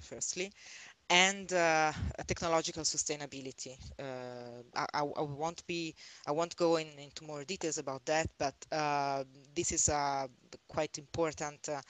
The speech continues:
aspect of how we, we manage the, uh, the share V D infrastructure. And, uh, another example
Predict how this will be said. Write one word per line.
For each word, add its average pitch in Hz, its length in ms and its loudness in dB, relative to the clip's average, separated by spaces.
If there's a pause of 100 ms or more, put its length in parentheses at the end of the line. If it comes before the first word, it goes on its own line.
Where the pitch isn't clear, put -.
(240)
aspect 135 520 -4
of 135 180 -10 (120)
how 143 120 -2
we, 135 300 -8
we 139 160 -8
manage 135 420 -10
the, 123 240 -14 (420)
uh, 131 400 -4
the 135 60 -14
share 139 200 -6
V 135 60 -12
D 135 120 -12
infrastructure. - 640 -6
And, 175 320 2
uh, 143 680 -2
another 147 360 -4
example 156 440 -2